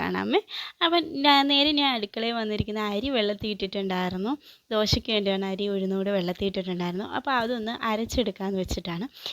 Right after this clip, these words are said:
എൻ്റെ വീട്ടിൽ ഒഴിച്ച് കൂടാൻ പറ്റാത്തൊരു കാര്യമാണ് ഈ, ഈ അരി വെള്ള-, മാവ്. കാരണം, ഏ, കുഞ്ഞാറ്റ ചോറ് കഴിക്കാറില്ല,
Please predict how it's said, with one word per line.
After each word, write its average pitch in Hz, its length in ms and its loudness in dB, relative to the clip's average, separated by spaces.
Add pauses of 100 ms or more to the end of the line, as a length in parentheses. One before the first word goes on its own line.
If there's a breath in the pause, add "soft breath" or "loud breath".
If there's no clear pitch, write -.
(120 loud breath)
എൻ്റെ 320 220 2
വീട്ടിൽ 277 260 0 (200)
ഒഴിച്ച് 269 520 0 (120)
കൂടാൻ 220 340 0
പറ്റാത്തൊരു 202 500 -2 (100)
കാര്യമാണ് 190 520 2 (200)
ഈ, - 20 2 (440)
ഈ - 20 -2 (280)
അരി 214 240 0
വെള്ള-, 208 400 0 (260)
മാവ്. 208 300 8 (520 loud breath)
കാരണം, 269 480 0
ഏ, 233 60 -4 (160)
കുഞ്ഞാറ്റ 269 320 -2 (100)
ചോറ് 220 380 2 (240)
കഴിക്കാറില്ല, 202 840 -2